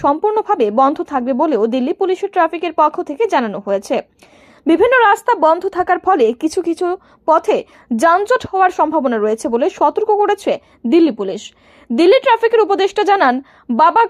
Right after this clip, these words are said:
খড়ক সিং রোড, আউটার সার্কেল, কন্নট প্লেস, পার্ক স্ট্রিট, শঙ্কর রোড, মিন্টু রোড, মন্দির মার্গ, বারাখাম্বা রোড,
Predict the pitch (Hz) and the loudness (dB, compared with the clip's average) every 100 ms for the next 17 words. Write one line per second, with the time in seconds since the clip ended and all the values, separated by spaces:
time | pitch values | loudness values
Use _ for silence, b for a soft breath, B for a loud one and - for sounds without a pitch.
0 | - 359 453 466 - 440 339 330 403 - | 2 2 2 0 -2 0 2 2 0 -6
1 | _ _ _ 277 311 349 480 427 359 320 | _ _ _ 2 2 2 0 2 0 0
2 | 349 359 - b - 330 330 403 415 381 | -2 -2 -4 b 0 2 2 0 -4 -2
3 | 269 311 - _ _ - 349 453 - - | 0 0 -2 _ _ 0 2 2 -2 -4
4 | 370 392 - _ - 392 330 381 453 339 | -2 -2 -6 _ -4 2 2 2 2 2
5 | 339 - _ _ 269 294 381 453 359 294 | 0 -2 _ _ -2 0 2 2 4 4
6 | 294 - _ _ _ 254 311 349 466 392 | 2 -4 _ _ _ 0 2 4 2 4
7 | 302 320 359 _ _ _ _ _ _ 240 | 2 2 -2 _ _ _ _ _ _ 0
8 | 302 330 466 440 339 285 269 330 | 2 2 2 0 2 2 2 0